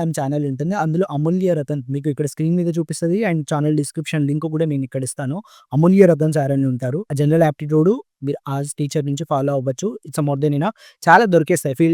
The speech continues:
free to learn అని ఉంటది, అది కూడా మంచి ఛానల్ అన్నమాట. చాలా దొరికేస్తాయి యాప్టిట్యూడ్ సంబంధించింది, but పర్సనల్‌గా గేట్ point of వ్యూలో కావాలంటే అమూల్య రతన్ సార్ గేట్ వాళ్ళ from there, ఆ ప్లేలిస్ట్ సరిపోతది. That is concerned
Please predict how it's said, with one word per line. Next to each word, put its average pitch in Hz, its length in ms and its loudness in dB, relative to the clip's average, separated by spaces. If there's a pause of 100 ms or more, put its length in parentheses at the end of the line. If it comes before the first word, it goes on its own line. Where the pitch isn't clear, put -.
free 160 180 0
to 160 120 0
learn 147 280 0
అని 139 140 0
ఉంటది, 127 280 -4 (400)
అది 135 120 -2
కూడా 151 140 4
మంచి 135 240 -2
ఛానల్ 131 300 -4
అన్నమాట. 120 380 -4
చాలా 175 260 2 (140)
దొరికేస్తాయి 147 460 -2
యాప్టిట్యూడ్ 143 340 -2
సంబంధించింది, 143 560 -2
but 170 180 4 (140)
పర్సనల్‌గా 165 460 2
గేట్ 165 240 2
point 156 240 0
of 139 100 -4
వ్యూలో 135 200 -2
కావాలంటే 127 600 -8
అమూల్య 165 340 2
రతన్ 151 300 0
సార్ 143 200 -2 (140)
గేట్ 131 180 -2
వాళ్ళ 107 260 -10
from 107 220 -14
there, 92 140 -18 (160)
ఆ 131 80 4
ప్లేలిస్ట్ 147 440 0
సరిపోతది. 127 400 -6 (100)
That 156 180 6
is 170 60 -4
concerned 165 380 2